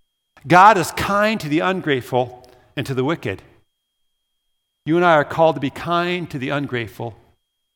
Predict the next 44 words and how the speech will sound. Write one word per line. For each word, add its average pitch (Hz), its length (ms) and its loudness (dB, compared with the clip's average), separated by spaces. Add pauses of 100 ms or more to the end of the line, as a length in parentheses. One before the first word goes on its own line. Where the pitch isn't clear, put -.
(160)
and 113 100 -8
the 110 80 -8
wicked. 113 420 -10 (680)
We 147 160 2
are 156 180 6
to 143 200 2 (760)
treat - 300 -4
them 143 240 2
with 135 120 -4
a 131 60 -4
radical, 160 600 0
intentional 139 680 -6
love 123 320 2 (220)
of 113 140 -8
Jesus 107 340 -10
Christ. - 560 -10 (220)
So - 180 4
I 196 80 8
share 254 260 4
this - 200 -4
message 185 320 -2
with 113 120 -8
you, 135 160 -2
and 143 80 -2
some 180 220 -2
of 175 60 0
you 156 80 2
are 123 100 0
tuning 147 280 -2
me 127 120 -2
out. 117 160 0
I 120 60 -4
know 135 100 -4
you 127 140 0
are, 143 100 4
because 123 300 -8
it's 151 100 -8
such - 220 -6
a 180 40 -6
big 160 220 -4
message. 165 460 -6
It's 131 100 -8
so 165 180 0
ideal. 139 540 -2